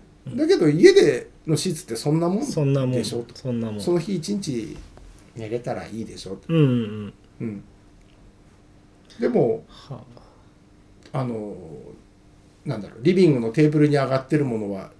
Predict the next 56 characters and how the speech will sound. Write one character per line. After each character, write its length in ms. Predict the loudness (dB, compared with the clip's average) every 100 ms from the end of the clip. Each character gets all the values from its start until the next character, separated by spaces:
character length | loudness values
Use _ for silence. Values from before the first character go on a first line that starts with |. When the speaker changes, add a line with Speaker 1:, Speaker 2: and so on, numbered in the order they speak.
| -8
Speaker 1:
う 40 |
ん。 160 | -8 0
Speaker 2:
ご 120 | 4
自 140 | 4
由 100 | 6
に 120 | 6 6
ど 140 | 6
う 40 |
ぞ 180 | 4 0 -4
っ 40 |
て 80 | -4
い 40 |
う 40 | -4
の 160 | -4
は、 160 | -8 -10 -16 -20 -20 -20 -20 -8
食 100 | -2
べ 60 | 0
ち 100 | 0
ゃ 40 |
っ 40 | -4
て 80 | -6
も 120 | -4
別 240 | -4 -4
に 260 | -6 -6 -10 -8
Speaker 1:
は 160 | -6
い 100 | -4
は 140 | -6 -8
い。 40 | -6
Speaker 2:
い 80 | -6
い 40 |
し、 280 | -8 -12 -14
Speaker 1:
は 140 | -4 -2
い 20 |
は 20 |
い。 20 | 4
Speaker 2:
っ 20 |
て 60 |
い 260 | 4 2 -2
う 80 | -6 -14 2
ゆ 140 | 4
る 80 | 4
さ。 140 | 0 -10 -20 _ -20 -16
Speaker 1:
は 60 | -14
い 100 | -12
は 80 | -12
い 100 | -12 -14
は 60 |
い 120 | -16 -14
は 60 | -18
い。 100 | -18 -20 -20 _
Speaker 2:
あ 80 | -14
の、 100 | -14 -14 -18 -20 -20 -20 -20 -20 -20 -6
で、 180 | -4
大 240 | -2 -2 -6
体 220 | -12 -6
ね、 240 | -4 -4